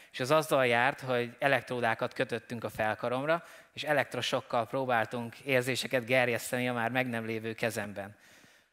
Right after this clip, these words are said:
Amikor éppen nem a székemről ugráltam le, akkor sikerült is dolgokat éreznem, de nem ugyanazokat, amiket egyébként gondoltam volna, vagy eredetileg éreztem volna.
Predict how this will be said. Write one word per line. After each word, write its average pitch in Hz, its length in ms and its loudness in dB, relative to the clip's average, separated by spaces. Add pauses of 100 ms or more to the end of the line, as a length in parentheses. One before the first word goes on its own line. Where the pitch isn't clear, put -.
Amikor 131 300 0
éppen 147 260 2
nem 135 140 -2
a 123 160 0
székemről 123 640 0
ugráltam 117 520 0
le, 135 260 0 (320)
akkor 131 460 2
sikerült 127 580 0
is - 340 -6 (140)
dolgokat 120 500 0
éreznem, 147 540 0
de 165 280 4
nem 185 160 0
ugyanazokat, 127 640 0
amiket 117 340 -4
egyébként 117 720 -6 (160)
gondoltam 110 600 -4
volna, 113 340 -6
vagy 120 300 -4
eredetileg 113 560 -4
éreztem 104 520 -10
volna. 95 340 -20